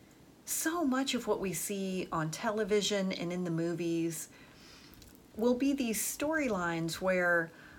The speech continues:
a man will just take the woman for granted and he doesn't value her and he doesn't realize how wonderful, she's just great and wonderful and she's there for him all the time and he just doesn't get it.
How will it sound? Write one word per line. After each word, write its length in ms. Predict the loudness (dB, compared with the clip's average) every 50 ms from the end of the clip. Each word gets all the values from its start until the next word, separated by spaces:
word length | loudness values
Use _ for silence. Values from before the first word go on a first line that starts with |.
| -10 -4
a 80 | -2 -2
man 460 | 0 0 0 0 0 0 0 0 0
will 140 | 0 0 0
just 400 | 0 0 0 0 -2 -4 -6 -4
take 260 | -2 -2 -2 0 0
the 80 | 0 0
woman 300 | 2 2 0 0 0 -2
for 160 | -4 -6 -4
granted 640 | -2 -2 0 0 0 -2 -2 0 2 2 2 2
and 100 | 2 0
he 80 | 0 2
doesn't 360 | 2 2 2 4 2 0 0
value 400 | 2 4 4 4 4 2 0 -4
her 360 | -4 -2 0 2 2 2 2
and 120 | 0 -2 -2
he 120 | -4 0
doesn't 340 | 2 2 2 4 2 0 0
realize 380 | 2 2 2 2 0 0 -2
how 140 | -2 -2 -2 0
wonderful, 460 | 0 -2 -2 -2 -4 -4 -2 -4 -2
she's 340 | -2 0 2 2 2 2 0
just 260 | -2 -4 -4 -4 -2
great 340 | 2 2 2 2 2 0 -2
and 120 | -2 0
wonderful 420 | 0 0 0 0 -2 -2 -2 -2
and 120 | -2 0 -2
she's 200 | -2 -4 -2 0
there 200 | 4 4 4 4
for 200 | 4 2 2 2
him 80 | 4
all 140 | 2 0 0
the 80 | 0 -2
time 260 | -4 -2 -2 0 0
and 120 | 0 0
he 160 | 0 -2 -2 -2
just 380 | -2 0 2 2 2 2 2
doesn't 280 | 2 2 2 0 -2 -2
get 240 | 0 0 0 0 2
it. 220 | 0 0 -2 -4